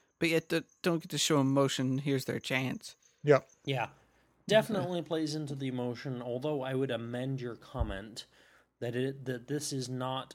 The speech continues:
Speaker 3: a central plot yet.
Speaker 2: Ooh.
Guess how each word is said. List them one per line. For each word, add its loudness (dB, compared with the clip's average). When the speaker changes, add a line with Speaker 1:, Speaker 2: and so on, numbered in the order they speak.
Speaker 3:
a -8
central -8
plot -10
yet. -8
Speaker 2:
Ooh. 6